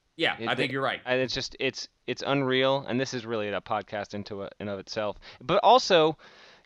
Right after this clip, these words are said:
Speaker 2: you know, there is certainly a,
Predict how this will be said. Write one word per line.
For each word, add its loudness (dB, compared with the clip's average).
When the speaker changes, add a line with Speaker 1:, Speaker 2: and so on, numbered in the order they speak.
Speaker 2:
you -6
know, -2
there 2
is 2
certainly 2
a, 4